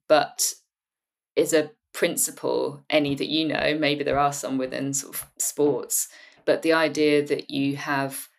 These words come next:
some sort of clear direction you want to move in, and you find ways to not have to make those big leaps and big decisions up front that then tie you into the wrong thing later. So about organising to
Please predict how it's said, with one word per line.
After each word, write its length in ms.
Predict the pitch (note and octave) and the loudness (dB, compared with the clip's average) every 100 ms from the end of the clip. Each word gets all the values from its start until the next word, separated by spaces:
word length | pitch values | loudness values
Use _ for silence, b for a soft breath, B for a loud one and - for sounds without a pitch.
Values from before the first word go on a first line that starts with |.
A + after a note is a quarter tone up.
| - | -8
some 180 | - D3+ | -4 -2
sort 180 | C#3 | -2
of 60 | C#3 | -2
clear 220 | - C#3 | 0 0
direction 480 | C3+ C3+ - - D3 | 2 0 0 -4 -4
you 120 | C3 | -2
want 200 | D#3 D3 | -2 -4
to 120 | - | -4
move 240 | B2+ B2 C3 | -4 -2 -2
in, 340 | - - C3+ b b | -2 -4 -10 b b
and 200 | - D#3 | -4 -2
you 80 | C#3+ | -2
find 400 | C#3+ D#3 D3+ D3+ | -2 0 2 2
ways 520 | D3 C#3 C3 B2+ C3+ | 0 0 0 -2 -4
to 360 | - - - C#3+ | -4 -4 -4 -4
not 420 | D3 D#3+ E3+ - | -4 -2 0 0
have 180 | D3 D3 | -4 -8
to 80 | D3+ | -2
make 240 | C#3 C#3 | -2 -2
those 200 | A2+ C#3 | -4 -4
big 420 | - - E3+ D3+ | -6 2 2 2
leaps 340 | C#3 C#3 C3 - | 0 -2 -2 -6
and 160 | C#3 | -4
big 220 | D#3 D#3 - | -2 -2 -2
decisions 460 | C#3+ D3 D3 C#3+ | -4 -4 -4 -4
up 120 | A#2 | -4
front 300 | - D3+ C3+ | -4 -4 -4
that 140 | D#3 - | -6 -6
then 140 | C#3 | -6
tie 320 | C#3 - C3+ | -4 -4 -4
you 180 | C3 C3 | -2 -2
into 200 | C3+ C#3 | -2 -4
the 120 | - | -6
wrong 360 | - C3 C3+ C3 | -6 -2 -2 -2
thing 220 | - G#2+ | -6 -8
later. 500 | A#2+ A#2+ B2 - - B B B B B B | -6 -8 -8 -10 -12 B B B B B B
So 480 | - D#3 C#3+ C#3 C3 - - | 0 2 4 2 0 -6 -8
about 400 | C#3 D3 D3 - | 0 2 2 0
organising 800 | D3+ D3 C#3 C#3 C#3 - D3 C#3 | -2 0 -2 -2 -4 -6 -8 -6
to 340 | C#3+ C#3 | -2 -4